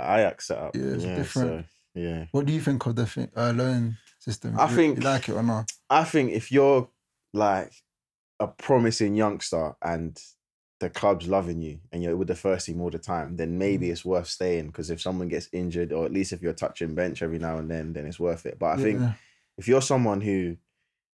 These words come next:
Speaker 1: you know, you're with the twenty-threes, you ain't getting in the first team. You might train with the first team every now and then.
Speaker 2: Mm-hmm.
Speaker 1: I think you should go on loan, man, because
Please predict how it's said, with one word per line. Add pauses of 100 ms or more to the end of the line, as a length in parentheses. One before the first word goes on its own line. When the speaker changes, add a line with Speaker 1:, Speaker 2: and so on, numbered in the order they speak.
(120)
Speaker 1:
you
know,
you're
with
the
twenty-threes,
you
ain't
getting
in
the
first
team. (100)
You
might
train
with
the
first
team
every
now
and
then. (260)
Speaker 2:
Mm-hmm.
Speaker 1:
I
think
you
should
go
on
loan,
man,
because